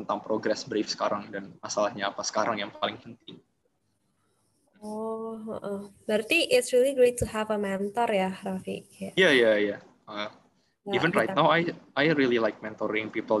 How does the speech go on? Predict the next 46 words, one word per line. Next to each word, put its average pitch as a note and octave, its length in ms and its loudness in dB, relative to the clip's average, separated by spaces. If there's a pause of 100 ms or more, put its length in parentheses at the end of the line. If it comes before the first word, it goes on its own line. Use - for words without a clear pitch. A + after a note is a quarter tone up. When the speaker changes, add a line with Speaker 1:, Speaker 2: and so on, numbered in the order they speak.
Speaker 1:
that G2+ 160 -4
want G#2 240 -8
to G2+ 80 -14
create G#2 200 -4
a G#2 80 -2
startup A2+ 280 2
sih. - 200 -8 (280)
Oh D#3 80 2
ya, C3+ 80 4
shout F3+ 240 4
out G#3 200 -2
to, A2+ 360 -4
shout - 320 2
out D3+ 240 2
to A#2 80 0
Growth A2 320 0
Labs - 200 -4
sama, G#2 600 -2 (440)
uh, G#2+ 160 -2
para A2 240 4
juara G#2+ 360 2
dari G#2+ 240 -6
U G#2 120 -8
I. A2 100 -4 (300)
Um, G#2+ 640 -6
they E3+ 160 4
actually G#2+ 800 0
ini, A2 160 -8 (400)
uh, G#2+ 480 0
I C#3+ 80 -14
don't D3 80 -10
know, A2 80 -4
they D#3 160 6
invited G#2+ 400 -2
us A2 160 -6
to A#2+ 80 -6
be A2+ 80 -8
their G#2+ 160 -4
mentor G#2+ 400 -6
in B2 80 -2
a G#2+ 160 -12
way. G#2+ 160 -2
Terus - 240 -8
I A2 80 -4
was G#2+ 160 -10
like, G2+ 160 -2